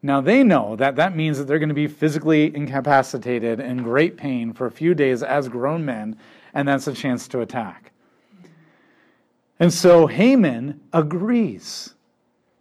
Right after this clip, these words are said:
And you see his power and influence that he goes back to the city and convinces everybody to do it.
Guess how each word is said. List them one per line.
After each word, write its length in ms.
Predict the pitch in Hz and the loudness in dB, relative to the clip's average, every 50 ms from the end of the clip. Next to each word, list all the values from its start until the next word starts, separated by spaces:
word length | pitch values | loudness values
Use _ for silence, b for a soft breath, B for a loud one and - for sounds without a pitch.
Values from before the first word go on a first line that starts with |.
| _ _ _ _ _ - | _ _ _ _ _ 2
And 200 | 214 214 208 214 | 4 6 8 8
you 160 | 220 214 196 | 8 6 4
see 460 | - - - - 247 262 277 269 233 | 2 -2 -6 -4 -2 0 0 0 0
his 260 | - - 226 185 - | 0 0 0 0 -2
power 480 | - - - 190 196 220 233 240 220 202 | -6 -10 -4 0 2 4 6 6 6 4
and 160 | 254 320 320 | 2 -6 -6
influence 680 | 302 233 254 262 254 - - 160 143 135 135 131 - | -2 2 2 2 2 0 0 -2 0 0 0 -2 -4
that 140 | - 170 131 | -4 -4 -4
he 80 | 190 226 | -2 -2
goes 240 | 220 247 214 160 | 2 2 2 0
back 340 | 147 - - 208 196 220 214 - | 0 -6 -2 -2 -2 -2 0 -2
to 80 | 226 | -2
the 100 | 208 185 | 0 -2
city 320 | - - - 254 247 254 208 | -2 -4 -6 -4 -2 -2 0
and 120 | 190 180 | 0 0
convinces 480 | 208 214 208 196 233 226 208 240 214 220 | 2 2 2 4 4 2 2 2 4 6
everybody 460 | 262 262 233 269 226 262 262 269 269 | 6 6 6 4 4 4 4 4 4
to 120 | 277 285 | 2 2
do 240 | 285 294 302 302 285 | 2 2 2 2 0
it. 220 | 151 123 - - | 0 -2 -4 -8